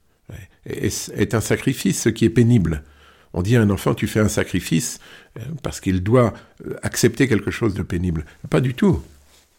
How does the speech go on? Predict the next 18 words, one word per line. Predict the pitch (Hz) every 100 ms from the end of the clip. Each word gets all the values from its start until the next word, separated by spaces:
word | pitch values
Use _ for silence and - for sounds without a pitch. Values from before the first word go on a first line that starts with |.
| _
Pas | - 107
du | 113
tout. | - 147 - - _ _ _ _ _ _ _ _ _ _ _ _ _ _ _ _ _ _
Le | - 107
sacrifice, | - 151 - 113 220 208 - - _ _ _
c'est | - - 151 117 - -
d'apporter | - 101 151 151 147 - 135 117 95 -
à | 123
Dieu | 104 127 113
quelque | - 117 120
chose | 104 - 107 90
de | 92
profane | - 104 - - 185 175
pour | - -
que | 104
cela | - 143
devienne | 131 120 120 123
sacré. | 110 120 - 180 123